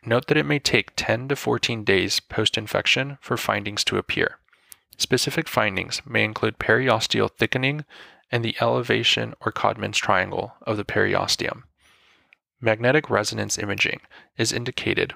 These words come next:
when radiography is unrevealing. Specific findings may include bone necrosis, an abscess, and sinus tracts. In terms of other studies,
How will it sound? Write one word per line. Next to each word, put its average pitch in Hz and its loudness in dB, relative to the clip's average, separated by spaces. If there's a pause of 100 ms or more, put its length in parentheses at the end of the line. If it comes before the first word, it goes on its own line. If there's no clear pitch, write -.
when 117 -2
radiography 107 2
is 110 4
unrevealing. 101 0 (640)
Specific - -2
findings 101 -2
may 110 0
include 104 -2
bone 107 2
necrosis, 113 0 (440)
an 113 0
abscess, - 0 (320)
and 110 -2
sinus 98 0
tracts. - -2 (1160)
In 120 -2
terms 151 0
of 156 2
other 139 4
studies, - 0